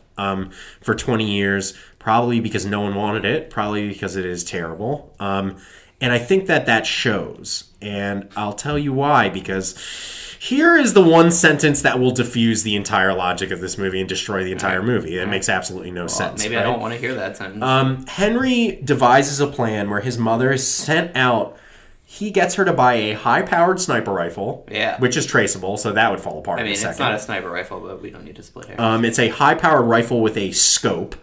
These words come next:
Speaker 1: which is close enough, where he then plans for his mother through thousands of hours of directions that he somehow recorded as he was dying in the hospital.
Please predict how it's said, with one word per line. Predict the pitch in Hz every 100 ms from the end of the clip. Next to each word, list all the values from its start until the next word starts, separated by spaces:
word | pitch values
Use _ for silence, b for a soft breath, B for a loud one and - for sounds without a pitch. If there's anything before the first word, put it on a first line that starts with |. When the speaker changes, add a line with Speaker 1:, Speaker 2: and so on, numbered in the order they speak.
| _
Speaker 1:
which | 117 110 -
is | 101
close | - - 127 -
enough, | 104 92 - -
where | 113 107 107 B B
he | - 185 190
then | 190 175
plans | - 160 151 156 160 160 165 B B B -
for | - 170
his | 170
mother | 151 147 143 139 143
through | 139 123
thousands | - - 151 160 196 185
of | 156
hours | 131 120 117
of | 113
directions | 107 104 107 110 110
that | 107
he |
somehow | 110 131 117 107
recorded | 101 113 104 101
as | 98
he | 101
was | 98
dying | 101 101
in | 98
the |
hospital. | 104 110 101 98